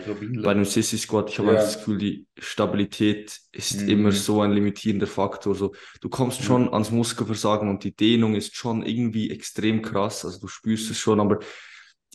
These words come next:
Speaker 2: irgendwie schlussendlich, es, es fühlt sich einfach nicht so produktiv an, finde ich jetzt persönlich.
Speaker 1: Mhm. Sehe ich auch so, ja.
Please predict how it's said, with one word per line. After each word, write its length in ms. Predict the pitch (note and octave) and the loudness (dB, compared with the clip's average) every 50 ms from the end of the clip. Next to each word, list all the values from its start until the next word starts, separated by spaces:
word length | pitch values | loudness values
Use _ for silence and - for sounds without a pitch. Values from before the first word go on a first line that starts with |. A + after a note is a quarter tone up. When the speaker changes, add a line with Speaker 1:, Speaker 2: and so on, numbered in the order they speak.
| _ | _
Speaker 2:
irgendwie 720 | - C#3 C3 C#3+ C3+ A#2+ B2 B2 A#2+ A2+ A#2 A2+ - - - - | 2 4 6 6 6 6 6 6 6 6 4 0 -8 -12 -12 -10
schlussendlich, 640 | - - - A#2 A#2+ B2 A#2+ A#2+ - A2+ G#2 - - | -8 -8 -6 -2 0 0 0 0 -4 -6 -6 -6 -6
es, 400 | - - - - - - - _ - - _ _ | -6 -6 -6 -6 -8 -10 -14 _ -20 -20 _ _
es 160 | - F2+ - | -8 -8 -2
fühlt 220 | - - B2 A#2+ | 2 2 2 2
sich 180 | - - - B2 | 0 -2 0 0
einfach 200 | A2+ G#2+ G#2 - | 0 0 0 0
nicht 180 | A2 G2+ - | -2 -2 -2
so 100 | - G2 | -6 -8
produktiv 540 | - - G2 G2+ G2 G2 - - G2 F#2+ - | -4 -2 0 0 0 -2 -4 -6 -8 -6 -4
an, 220 | - F2+ F#2+ F#2+ F#2 | -2 -2 -2 -2 -4
finde 260 | - - D#2+ D#2+ E2+ F#2 | -6 -8 -6 -2 0 0
ich 180 | F#2+ F#2 - | 0 0 -2
jetzt 220 | - - - - - | -6 -8 -8 -10 -14
persönlich. 640 | - - - - - - - - F2+ - - _ _ _ _ _ _ _ _ | -16 -12 -10 -8 -8 -8 -10 -10 -12 -16 -20 _ _ _ _ _ _ _ _
Speaker 1:
Mhm. 580 | A#2+ A#2 A2+ A2 A2 A2 G#2+ G#2+ G#2+ A2 A2 _ _ _ _ _ | -14 -14 -12 -12 -12 -12 -12 -14 -16 -16 -18 _ _ _ _ _
Sehe 220 | - - _ A2 G#2 | -20 -14 _ -12 -10
ich 120 | G#2 G#2+ | -10 -10
auch 160 | A2 G#2+ G#2 G#2 | -10 -12 -12 -14
so, 240 | - - - A2 | -16 -12 -10 -8
ja. 200 | G#2 G#2 G#2+ G#2+ | -8 -8 -8 -10